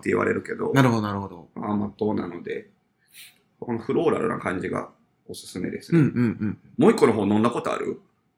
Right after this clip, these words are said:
Speaker 1: 俺見たこともないねんけど。
Speaker 2: いや、飲んだことないです。
Speaker 1: 黒い、黒いね。
Speaker 2: へー。
Speaker 1: ジーバイン。何やったかな？セゾンやったかな？
Speaker 2: はあ、はあはあはあは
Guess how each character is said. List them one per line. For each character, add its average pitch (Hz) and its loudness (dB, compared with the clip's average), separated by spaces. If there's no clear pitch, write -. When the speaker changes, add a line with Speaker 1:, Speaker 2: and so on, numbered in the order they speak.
Speaker 1:
俺 135 4
見 - 2
た 233 2
こ 220 6
と 220 4
も 202 4
な 101 0
い 76 -2
ね - -4
ん - -8
け - -8
ど。 - -4
Speaker 2:
い 120 2
や、 117 6
飲 110 6
ん 113 4
だ 113 8
こ 131 6
と 120 2
な 95 2
い - 0
で 92 -2
す。 - -12
Speaker 1:
黒 - 8
い、 - 0
黒 - 6
い 101 2
ね。 - -8
Speaker 2:
へ 127 6
ー。 139 12
Speaker 1:
ジ 147 8
ー - 0
バ 104 4
イ 101 2
ン。 - -6
何 104 0
や 113 -2
っ - -12
た - -12
か - -12
な？ - -12
セ 156 2
ゾ 143 4
ン 95 0
や - -10
っ - -18
た - -20
か - -16
な？ - -8
Speaker 2:
は - -12
あ、 139 6
は 110 6
あ - -4
は 101 -2
あ 98 -4
は 76 -8
あ 82 -10
は - -10